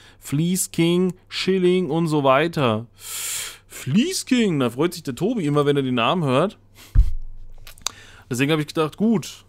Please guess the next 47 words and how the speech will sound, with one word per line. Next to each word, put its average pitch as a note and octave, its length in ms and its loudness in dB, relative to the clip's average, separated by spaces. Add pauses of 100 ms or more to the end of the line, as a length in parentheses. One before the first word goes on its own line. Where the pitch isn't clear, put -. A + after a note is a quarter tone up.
(100)
letztens C#3+ 320 -4
hat C#3+ 100 0
einer D3+ 220 0
was D3 200 0
gefragt C#3 560 -2
mit, D3 400 0
„Kannst C#3 240 -2
du C#3+ 40 -6
mal C3 200 2
das C#3 180 0
und C3 80 -2
das B2 120 -4
und A#2 100 -2
das F3+ 180 0
zeigen?“ F#3+ 360 0
Dann D3+ 100 -4
haben B2 80 -4
wir A2+ 80 -2
das - 180 -8
gemacht. D3 380 -2
Jetzt B2+ 160 -6
wird C3 160 -2
gefragt, B2+ 420 -4
„Kannst B2+ 220 -4
du B2+ 40 -6
mal A#2 120 2
das C#3+ 200 -2
zeigen?“ D#3+ 360 -2 (240)
Machen C#3 160 -2
wir C#3+ 40 -2
das C3+ 200 -2
natürlich A2 420 -6
auch G#3 340 2
an D3 160 2
den D3 120 2
Herrn C3+ 160 0
Kabut. D3 480 2 (600)
Gehen F3 160 2
jetzt G#3+ 180 4
mal F#3 140 6
direkt E3 260 0
hier B2 140 4
rein, E3+ 360 4 (360)
gehen D#3 160 4
mal D#3+ 100 6
aufs D3+ 200 4
Profil, E3+ 760 4